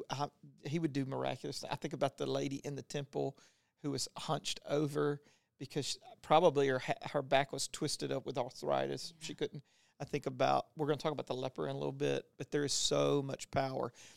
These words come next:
Speaker 1: Tell the story of when Jess came to the house and you lost your hair.
Speaker 2: Oh, my goodness. So, uh, early on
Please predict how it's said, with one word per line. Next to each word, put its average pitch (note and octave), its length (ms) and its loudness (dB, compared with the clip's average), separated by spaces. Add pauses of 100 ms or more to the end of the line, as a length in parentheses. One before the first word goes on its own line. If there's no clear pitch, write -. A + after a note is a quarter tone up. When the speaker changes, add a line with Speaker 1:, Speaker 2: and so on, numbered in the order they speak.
(320)
Speaker 1:
Tell G#3 200 8
the C4+ 120 2
story C#3+ 720 4 (220)
of C#3 140 0
when C#3+ 180 -2
Jess D3 260 2
came D3 240 -2
to D3 100 -2
the C#3+ 120 2
house C#3 500 2
and D3 120 -2
you C3+ 120 -4
lost B2+ 260 -2
your C#3 80 -6
hair. - 240 -8 (240)
Speaker 2:
Oh, C4 160 0
my A#3 140 0
goodness. G3 680 -6 (440)
So, F#3 400 2
uh, E3+ 280 0 (200)
early A#3+ 340 4
on G#3 640 0